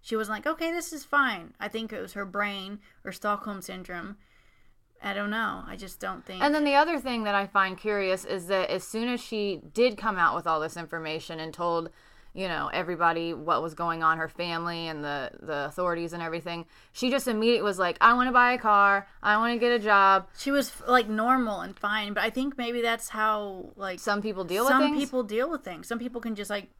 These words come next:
Speaker 1: put that in the back burner and they're like, "Whatever, I'm gonna live my life now," you know?
Speaker 2: Yeah.
Speaker 1: I'm still mad about, like, someone, like, bumping into my car ten years ago. No, not really, but it's just
Speaker 2: But I see what you're saying.
Speaker 1: But, um,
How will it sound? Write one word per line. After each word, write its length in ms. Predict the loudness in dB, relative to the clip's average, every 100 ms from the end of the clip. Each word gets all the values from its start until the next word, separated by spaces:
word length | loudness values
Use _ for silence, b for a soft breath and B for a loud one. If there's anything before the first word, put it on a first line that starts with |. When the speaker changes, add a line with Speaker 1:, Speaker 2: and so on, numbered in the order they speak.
| -12
Speaker 1:
put 160 | -8 -2
that 180 | -2
in 40 | -2
the 80 | -4
back 300 | -2 -2 -2
burner 240 | -2 -2
and 80 | -6
they're 60 | -8
like, 140 | -4
"Whatever, 240 | -2 0 0
I'm 80 |
gonna 160 | -2 -4
live 160 | -6 -4
my 140 | -4
life 280 | -2 -4 -8
now," 360 | -12 -12 -16 -20 _ _ -14
you 120 | -10
know? 220 | -8 -10 -8
Speaker 2:
Yeah. 360 | -4 -2 -4 0
Speaker 1:
I'm 140 | 0 2
still 200 | -2 0
mad 220 | 0 -2
about, 320 | 0 0 0
like, 340 | -6 -8 -10 -20 -20 -20 -20
someone, 360 | -8 -6 -6 -6
like, 200 | -8 -8 -6
bumping 320 | -4 -4 -6
into 140 | -8
my 100 | -10
car 220 | -2 -4
ten 220 | -4 -12 -14
years 220 | -14 -12
ago. 120 | 0
No, 260 | 8 8 8
not 240 | 6 4 4
really, 280 | -4 -6
but 220 | 0 0 0
it's 160 | -2
just 260 | -4 -6 -18 b b 0
Speaker 2:
But 200 | 4 6
I 100 | 4
see 140 | 0
what 100 | -2
you're 80 | -2
saying. 260 | -4 -2 2
Speaker 1:
But, 260 | 2 0
um, 520 | 2 2 0 -6 -14